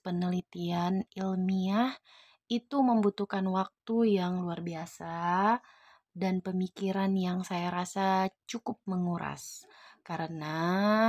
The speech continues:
kita harus mendapatkan data serta mengolahnya sesuai dengan kaidah keilmiahan. Setelah kita dapatkan data juga kita harus menulisnya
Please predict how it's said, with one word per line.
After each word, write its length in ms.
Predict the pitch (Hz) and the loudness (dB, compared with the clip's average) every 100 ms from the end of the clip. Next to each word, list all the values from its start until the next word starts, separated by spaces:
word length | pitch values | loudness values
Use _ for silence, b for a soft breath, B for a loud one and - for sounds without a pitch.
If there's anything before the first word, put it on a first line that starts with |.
| 220 | 2
kita 400 | 185 - 170 175 | -2 -4 -2 0
harus 320 | 175 185 196 185 | 0 0 -2 -2
mendapatkan 640 | 170 170 170 - 170 165 | -2 -2 -6 -6 -6 -2
data 880 | 160 170 - - 214 220 220 226 226 B B B | 0 -2 -4 -2 2 4 4 2 -2 B B B
serta 480 | - 214 - 220 214 | -4 -4 -4 0 4
mengolahnya 1300 | 202 185 175 175 170 - 185 185 196 196 202 202 208 B B - | 4 4 2 2 0 -2 -2 2 4 6 6 4 0 B B -12
sesuai 800 | - 185 - 185 175 175 180 170 | 0 4 4 4 4 4 2 0
dengan 480 | 165 165 151 151 165 | -2 -2 0 0 -2
kaidah 640 | 160 143 143 151 - - | -2 -4 -2 -2 -4 -4
keilmiahan. 800 | - 156 147 151 135 127 131 127 - B B B B B | -6 -6 -6 -8 -8 -8 -10 -14 -16 B B B B B
Setelah 320 | - 202 220 214 | -12 -6 -2 0
kita 240 | 247 233 | 2 6
dapatkan 560 | 226 220 196 - 190 180 | 6 6 2 -2 0 2
data 240 | 156 240 | 2 2
juga 320 | 262 233 208 | 4 6 6
kita 240 | - - 190 | 4 -4 -2
harus 320 | 233 233 233 | 0 2 2
menulisnya 1120 | 233 202 196 175 156 - 151 147 147 170 247 | 4 6 4 2 -2 -6 -4 0 4 4 2